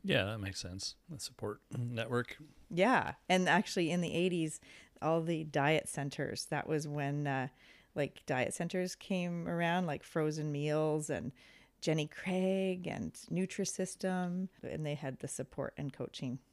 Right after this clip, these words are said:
Speaker 1: Right. I guess they sort of have that nowadays, but it's all online versions of them.
Speaker 2: Yeah, that's right. Yeah,
Speaker 1: Yeah.
Speaker 2: like the Noom.
Speaker 1: Yeah, yeah.
Speaker 2: So around, uh, when the diet centers and frozen meals came into popularity, then also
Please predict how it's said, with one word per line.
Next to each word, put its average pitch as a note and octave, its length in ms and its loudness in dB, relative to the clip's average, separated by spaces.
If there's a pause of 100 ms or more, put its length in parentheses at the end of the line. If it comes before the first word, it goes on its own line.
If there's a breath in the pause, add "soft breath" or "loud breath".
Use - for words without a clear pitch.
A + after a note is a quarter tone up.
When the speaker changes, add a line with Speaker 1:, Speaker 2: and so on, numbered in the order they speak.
(120)
Speaker 1:
Right. A2 320 -4 (120)
I B2+ 120 2
guess C3+ 240 0
they A2 100 0
sort G#2 240 0
of F#2 60 -2
have F#2+ 160 0
that F#2+ 180 -2
nowadays, F#2+ 460 -4
but G2 140 -10
it's F#2+ 120 -10
all F#2+ 160 -4
online F#2 560 -8
versions F#2 440 -4
of F2+ 160 -6
them. G2 260 -6 (180)
Speaker 2:
Yeah, A3+ 240 4
that's D#3+ 240 -2
right. - 300 0
Yeah, C#3+ 240 2
Speaker 1:
Yeah. - 120 -8
Speaker 2:
like D#3+ 180 0
the D#3+ 100 -4
Noom. D#3 560 0
Speaker 1:
Yeah, B2+ 280 0 (120)
yeah. G#2+ 260 -2 (460)
Speaker 2:
So E3+ 260 0
around, F3+ 640 4
uh, D#3 380 4
when D#3+ 200 -2
the D#3 80 -2
diet D3 400 0
centers C#3+ 760 -2
and B2+ 160 -6
frozen C#3 460 -4
meals D#3+ 420 2
came C#3 300 -4
into C3 760 -4
popularity, C3+ 680 -2
then C3+ 280 -6
also D3 520 -2